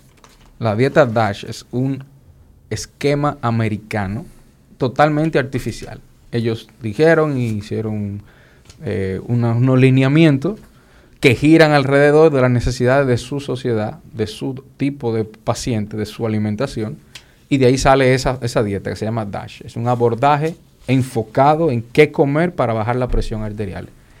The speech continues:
Eso es una cosa, porque eso tiene un objetivo. El objetivo es cómo te alimentas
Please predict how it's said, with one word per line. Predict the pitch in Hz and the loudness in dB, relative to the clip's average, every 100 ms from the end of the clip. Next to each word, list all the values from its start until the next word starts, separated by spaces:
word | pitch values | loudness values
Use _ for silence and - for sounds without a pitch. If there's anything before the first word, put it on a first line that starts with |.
| _ | _
Eso | - 127 143 | -14 -6 -4
es | |
una | 151 131 | -4 -6
cosa, | - 139 127 98 - | -6 -10 -10 -12 -16
porque | - 107 127 | -14 -6 -4
eso | 143 | -4
tiene | 123 147 147 147 | -4 -2 -4 -6
un | - 135 160 | -6 -4 -2
objetivo. | 107 95 - 113 - - _ - _ | -4 -6 -10 -16 -18 -20 _ -20 _
El | - 104 | -8 -4
objetivo | 98 98 135 135 139 | -2 -2 -2 0 0
es | 156 - - _ _ _ _ _ _ | -2 -6 -20 _ _ _ _ _ _
cómo | - 175 165 | 0 2 2
te | 170 | 4
alimentas | 156 156 165 160 135 131 170 - | 6 8 8 8 4 0 -4 -6